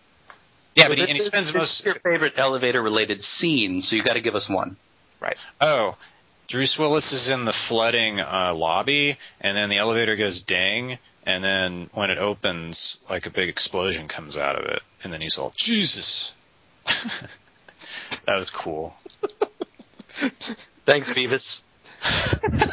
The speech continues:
Speaker 3: <laughs> All right, one of, uh, the many good elevator scenes in Die Hard.
Speaker 1: It just,
Speaker 3: My
Speaker 1: it
Speaker 3: number
Speaker 1: was completely arbitrary, and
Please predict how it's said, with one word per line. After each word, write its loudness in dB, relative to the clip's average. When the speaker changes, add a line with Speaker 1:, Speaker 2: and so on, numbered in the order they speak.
Speaker 3:
<laughs> -12
All 6
right, 2
one 2
of, 0
uh, 4
the 0
many 0
good 0
elevator 0
scenes -6
in -10
Die 0
Hard. -4
Speaker 1:
It 4
just, 2
Speaker 3:
My 2
Speaker 1:
it 0
Speaker 3:
number 2
Speaker 1:
was 0
completely 2
arbitrary, 0
and 0